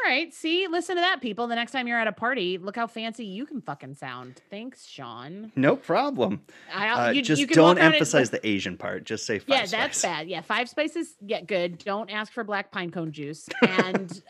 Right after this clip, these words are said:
Speaker 1: uh, you know, but know about this, this stainless steel versus oak for twenty percent, then they mingle it back together. Don't tell me Pinot Noir doesn't like to mingle. Am I
Speaker 2: <laughs>
Speaker 1: right? Can I get another glass,
Speaker 2: But only with
Speaker 1: Garcon?
Speaker 2: itself.
Speaker 1: <laughs> Oh, see?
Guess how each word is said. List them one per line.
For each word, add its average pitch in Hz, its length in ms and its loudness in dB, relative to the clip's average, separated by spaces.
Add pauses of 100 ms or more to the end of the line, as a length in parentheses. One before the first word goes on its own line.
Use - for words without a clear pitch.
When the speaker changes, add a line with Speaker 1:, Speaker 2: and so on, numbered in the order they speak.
Speaker 1:
uh, 185 640 -2 (460)
you 262 160 4
know, 214 320 -2 (600)
but 208 140 -6
know 202 260 2
about 214 340 0
this, 226 420 -12
this 214 240 -8
stainless 220 540 -10
steel 226 240 -6
versus 220 420 -10
oak 226 220 -8
for 240 140 -6
twenty 233 260 -8
percent, 240 320 -8
then 214 140 -6
they 208 100 -6
mingle 208 320 -6
it 202 140 -4
back 190 200 -6
together. 196 360 -4
Don't 202 200 -4
tell 220 200 -4
me 233 160 -6
Pinot 208 260 -6
Noir 185 240 0
doesn't 185 240 -4
like 180 220 -4
to 190 80 -8
mingle. 196 420 -4
Am 220 140 0
I 220 120 8
Speaker 2:
<laughs> - 0 -
Speaker 1:
right? 233 680 2
Can 349 120 6
I 311 120 6
get 294 120 6
another 277 300 4
glass, 269 400 8
Speaker 2:
But 330 140 6
only - 240 4
with - 160 8
Speaker 1:
Garcon? 107 80 4
Speaker 2:
itself. - 460 4
Speaker 1:
<laughs> - 60 2 (400)
Oh, 147 300 -14 (340)
see? 165 280 -12